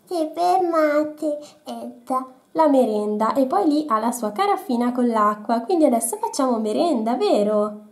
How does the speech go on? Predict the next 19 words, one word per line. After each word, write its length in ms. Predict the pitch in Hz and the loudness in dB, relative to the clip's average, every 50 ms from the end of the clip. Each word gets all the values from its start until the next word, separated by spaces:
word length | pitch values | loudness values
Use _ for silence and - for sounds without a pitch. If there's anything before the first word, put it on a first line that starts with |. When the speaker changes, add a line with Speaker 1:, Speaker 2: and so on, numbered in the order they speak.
| _ | _
Speaker 2:
Quindi 320 | - 392 440 453 403 370 339 | -2 2 4 4 6 6 6
noi 240 | 339 349 339 320 294 | 6 4 6 6 6
ora 240 | 277 254 233 220 | 4 4 4 2
vi 200 | 214 226 311 381 | 0 2 0 0
salutiamo 960 | 392 - 254 214 233 233 226 - - 226 202 190 185 190 202 202 240 320 370 - | 0 0 -2 -2 -2 -4 -6 -4 -2 -2 0 0 0 0 2 2 4 2 2 2
e 140 | 285 277 | 0 0
poi 180 | 262 262 214 - | 0 0 0 2
mangiamo 440 | 233 254 294 302 294 208 - 202 233 | 2 2 2 2 2 0 0 -2 -2
con 220 | - 427 440 427 | 0 0 0 0
calma 520 | 427 - 285 233 240 247 254 262 262 262 254 | 2 2 2 2 2 2 2 2 2 2 2
la 100 | 254 226 | 0 0
nostra 280 | 226 233 - 233 233 | 0 -2 -2 -2 -2
barrettina, 880 | 226 226 226 226 226 240 240 - - 214 208 214 214 214 208 214 202 - | 0 0 0 -2 -2 -6 -8 -8 -8 -6 -4 -2 0 0 2 2 2 0
ovviamente 580 | 208 220 269 294 294 254 226 220 240 233 233 | 0 2 4 4 4 4 2 0 -2 0 0
anche 240 | 202 190 202 208 214 | 0 0 0 -2 -2
in 120 | 214 220 208 | -4 -6 -4
compagnia 600 | - 214 220 220 262 269 277 254 220 240 240 247 | -4 -6 -4 0 0 0 0 0 0 0 0 0
di 480 | 214 185 196 233 320 403 370 - - - _ _ _ _ _ - | 0 -2 -2 0 0 -2 -2 -4 -12 -20 _ _ _ _ _ -6
Speaker 1:
Bubu. 880 | 392 403 415 392 349 320 302 311 311 302 294 277 262 254 - - - | -2 0 0 0 0 -2 -4 0 2 2 4 4 2 0 -2 -4 -10